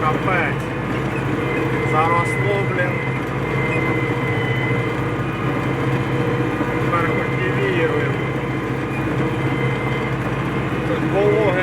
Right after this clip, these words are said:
нема. Земля якась така аж дуб-, дубова вже стала. Де-не-де там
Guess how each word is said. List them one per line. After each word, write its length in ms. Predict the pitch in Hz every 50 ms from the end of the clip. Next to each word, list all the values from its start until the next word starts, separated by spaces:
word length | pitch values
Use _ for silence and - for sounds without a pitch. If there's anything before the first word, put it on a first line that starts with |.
| 180 180
нема. 540 | 185 190 214 226 240 240 240 240 233 233 226 - - - - - - - - - - - - - - - - - -
Земля 340 | - 190 196 202 214 208 202
якась 320 | 202 196 196 196 190 190 -
така 200 | 196 196 190 190
аж 200 | 185 180 180 180 165 156 - -
дуб-, 360 | 196 196 196 - - - -
дубова 500 | - 196 - - 185 208 220 220 - 202 196 190
вже 180 | 196 202 190
стала. 560 | - - - 214 202 202 269 180 - 175 165 160 - - - - - - - - - - - - - 165 190
Де-не-де 520 | 196 196 - 196 190 190 196 196 190 185 190
там 120 | 190 185